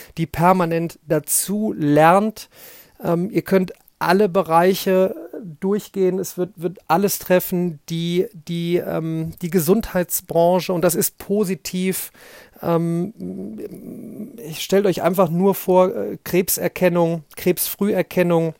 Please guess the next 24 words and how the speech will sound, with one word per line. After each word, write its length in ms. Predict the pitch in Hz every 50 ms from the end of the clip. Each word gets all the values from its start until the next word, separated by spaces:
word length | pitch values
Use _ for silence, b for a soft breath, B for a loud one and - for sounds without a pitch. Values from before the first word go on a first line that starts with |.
| _ _ _ _ _ _ _ _ _ _ - - - -
vor 220 | - - - -
allen 280 | 156 165 180 180 175 156
Dingen, 320 | 165 170 175 170 170 165 - B B B B B B B B -
ähm, 340 | 160 160 160 160 165 190 170
wenn 120 | 165 165
es 140 | 160 - -
darum 300 | - 165 160 165 165 151
geht, 320 | 165 165 165 - - -
Hautkrebs 500 | 175 196 - - - 190 175 - - -
zu 80 | - 185
erkennen. 560 | - 165 165 - - - 180 170 170 170 170
Ein 160 | 165 170 165
Mensch 320 | 165 170 180 190 - - -
wäre 160 | 180 170 170
niemals 480 | 165 180 185 208 226 220 202 - -
in 80 | 196 180
der 100 | 175 170
Lage, 500 | 165 165 165 170 185 185 165 160 151 143 B B B B B B B
schon 360 | B - - 175 170 175 175
aus 220 | - - 170 -
der 140 | - 190 160
Evolution 560 | 175 165 170 175 160 - - - 190 214 202
heraus, 680 | 175 175 170 156 - 160 156 160 165 185 180 - - - b b b b b b b - 320 320
ähm, 520 | 247 165 165 165 165 165 165 165 175 214